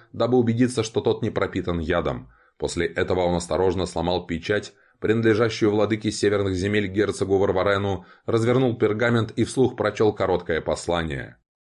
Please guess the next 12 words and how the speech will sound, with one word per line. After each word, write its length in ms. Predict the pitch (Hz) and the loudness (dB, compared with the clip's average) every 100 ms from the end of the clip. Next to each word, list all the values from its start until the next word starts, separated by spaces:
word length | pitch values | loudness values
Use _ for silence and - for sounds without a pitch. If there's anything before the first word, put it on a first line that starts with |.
| _ | _
"Сим 300 | - 147 156 | -6 0 0
посланием 560 | 123 117 120 117 113 107 | 2 0 2 2 2 2
объявляю, 520 | 104 110 101 117 110 | 2 2 2 4 4
что 200 | - 98 | 2 0
более 320 | 95 120 113 | 4 4 4
не 160 | 113 113 | 2 0
являюсь 420 | 104 113 117 101 | 2 2 2 2
вассалом 520 | 101 98 117 110 101 | 0 0 0 0 0
короля 320 | 104 101 101 | 0 2 2
Латора 480 | 104 90 123 120 107 | 2 2 2 4 4
Фердинанда 640 | 92 98 92 101 101 95 90 | 2 0 0 0 0 0 0
третьего. 640 | 101 110 - 71 55 | 2 0 0 -4 -4